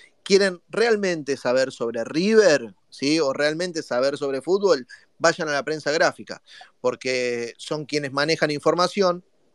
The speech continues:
más que los que están en la tele, que son meros, eh, creadores de show, opinólogos.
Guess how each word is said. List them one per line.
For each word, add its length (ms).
más 240
que 160
los 120
que 100
están 180
en 80
la 100
tele, 320
que 80
son 320
meros, 640
eh, 380
creadores 460
de 80
show, 440
opinólogos. 880